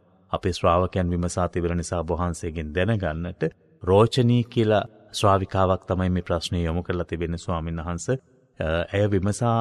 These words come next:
සිටිනවා, අපි යම් පිනක් කුසලයක් කරන්නේ. බණ කියනකොට, අ, ඇය විමසා තිබෙන ආකාරයකට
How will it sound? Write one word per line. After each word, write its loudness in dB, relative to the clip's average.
සිටිනවා, -4
අපි 2
යම් 4
පිනක් 0
කුසලයක් -2
කරන්නේ. 0
බණ 2
කියනකොට, -2
අ, 0
ඇය 2
විමසා 0
තිබෙන 0
ආකාරයකට 0